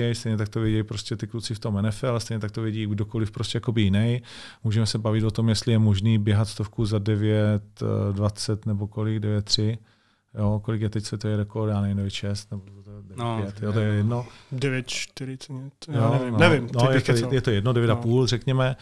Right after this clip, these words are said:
Speaker 1: Eh, jestli je
Speaker 3: Já
Speaker 1: možný,
Speaker 3: myslím, že je o devět padesát osm.
Speaker 1: Že, no,
Speaker 3: No,
Speaker 1: no.
Speaker 3: něco takového.
Speaker 1: Jestli je možný prostě odehrát v, dva osmdesát zápasů základní části a nesežrat prostě k tomu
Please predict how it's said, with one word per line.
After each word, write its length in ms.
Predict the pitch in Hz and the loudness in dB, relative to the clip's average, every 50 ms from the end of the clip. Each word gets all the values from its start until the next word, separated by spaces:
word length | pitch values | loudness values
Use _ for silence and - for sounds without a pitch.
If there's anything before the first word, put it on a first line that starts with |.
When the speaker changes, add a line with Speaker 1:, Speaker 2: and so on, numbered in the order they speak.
| - - - - - - - - 117 110 104 101 101 101 101 101 101 | -12 -16 -16 -16 -18 -16 -6 -2 2 4 4 6 6 6 6 4 4
Speaker 1:
Eh, 40 | 107 | 4
jestli 260 | 113 104 - - 127 | 4 2 2 2 4
je 20 | 120 | 4
Speaker 3:
Já 40 | 117 | 6
Speaker 1:
možný, 140 | 113 - - | 8 8 8
Speaker 3:
myslím, 200 | 107 110 123 - | 8 8 8 8
že 100 | 117 147 | 8 8
je 40 | |
o 40 | 143 | 6
devět 240 | 139 143 135 139 131 | 6 4 2 0 0
padesát 340 | - 139 131 123 - 143 135 | 0 -2 -2 -2 -4 -6 -8
osm. 300 | 131 - - - 131 127 | -8 -8 -8 -8 -6 -2
Speaker 1:
Že, 160 | 123 120 117 | 0 2 2
no, 60 | 120 120 | 2 2
Speaker 3:
No, 180 | 113 107 107 104 | 2 2 2 2
Speaker 1:
no. 100 | 104 101 | 2 2
Speaker 3:
něco 200 | 101 104 107 123 | 0 0 -2 -6
takového. 280 | 117 - - 131 123 123 123 _ _ _ | -10 -12 -12 -12 -12 -12 -16 _ _ _
Speaker 1:
Jestli 460 | - 120 113 113 107 104 - - 127 120 | 0 2 4 4 4 2 2 2 4 6
je 60 | 117 | 6
možný 420 | 117 113 113 104 101 117 120 117 | 8 6 6 6 6 6 6 4
prostě 480 | 113 - 113 110 - - - - 117 113 113 110 110 110 110 | 4 4 2 2 0 0 0 2 4 4 6 6 6 4 4
odehrát 460 | 113 113 110 110 110 117 113 110 104 104 | 4 4 4 4 6 6 4 4 4 2
v, 120 | 101 107 110 110 107 104 104 101 101 101 101 104 101 101 | 2 2 2 4 4 4 4 6 4 4 4 4 4 2
dva 160 | 98 104 107 | 2 2 2
osmdesát 420 | 110 104 - 117 110 101 - 110 107 | 2 2 2 0 0 2 2 2 2
zápasů 440 | 104 107 101 104 107 104 - 113 | 2 2 2 2 0 -2 -2 -2
základní 420 | 110 113 101 101 - 110 107 110 104 | 0 0 0 0 0 0 0 0 0
části 680 | - - 104 101 98 - - - 110 107 107 110 120 | 2 2 2 2 2 0 0 0 2 2 2 2 0
a 960 | - - 107 101 101 101 101 101 101 101 101 101 101 101 101 101 98 101 101 101 | 0 0 0 2 2 2 2 2 0 0 0 0 0 0 2 2 2 2 2 2
nesežrat 560 | 104 107 104 - - 107 101 104 107 104 101 - | 2 2 2 2 0 0 2 2 2 2 0 0
prostě 380 | - 110 101 - - - 101 | -2 -2 -2 -2 -2 -2 -4
k 100 | - - | -4 -2
tomu 920 | - 110 104 104 104 104 104 104 104 104 104 107 107 107 113 113 107 104 | 0 2 4 4 4 4 4 4 2 2 2 2 0 0 0 0 0 -2